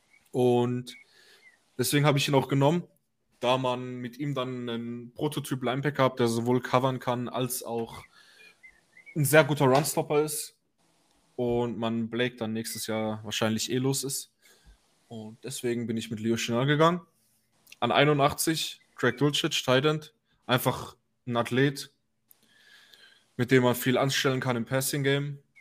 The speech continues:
An hundertzwölf Interior O-Liner von Virginia Tech, Lessiter Smith. Äh, O-Liner mit Upside,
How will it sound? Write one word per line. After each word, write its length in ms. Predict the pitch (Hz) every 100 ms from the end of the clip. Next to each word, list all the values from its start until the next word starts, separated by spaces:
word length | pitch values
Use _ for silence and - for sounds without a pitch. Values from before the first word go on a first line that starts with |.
| _ -
An 120 | 120
hundertzwölf 440 | 131 127 143 131
Interior 360 | 131 - 123 120
O-Liner 480 | 139 147 143 131 127 _ _ _ _ _
von 340 | - - 123 123
Virginia 320 | 120 127 127
Tech, 260 | 131 139
Lessiter 380 | 135 127 - -
Smith. 380 | - 143 175 - _ _ _ - - _ _ -
Äh, 440 | 123 120 123 120
O-Liner 460 | - 135 139 135 127
mit 120 | 120
Upside, 600 | 135 - 147 139 143 -